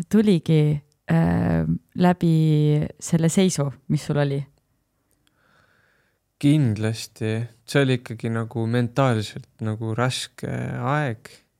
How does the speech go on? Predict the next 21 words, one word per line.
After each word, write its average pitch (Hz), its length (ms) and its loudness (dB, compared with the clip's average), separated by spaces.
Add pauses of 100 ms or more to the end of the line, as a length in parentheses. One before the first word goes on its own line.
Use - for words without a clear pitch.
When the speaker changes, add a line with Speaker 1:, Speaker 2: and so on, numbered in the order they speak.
(120)
Speaker 1:
Sest - 180 0
Speaker 2:
Ja 196 60 6
Speaker 1:
ma 185 80 6
mäletan 180 420 2
seda 165 220 0
laulu. 147 300 2 (240)
Ma 165 60 0
mäletan, 180 280 6
Speaker 2:
Jaa. 131 160 6
Speaker 1:
kui - 80 0
sa 170 120 2
tulid, 208 360 4
Speaker 2:
Jaa, 120 200 4
jaa. 120 220 0
Speaker 1:
see 185 240 4
oli, 170 180 4 (240)
sa 202 140 0
said 208 200 4
ju 180 40 4
neljanda 170 460 4
koha 160 280 4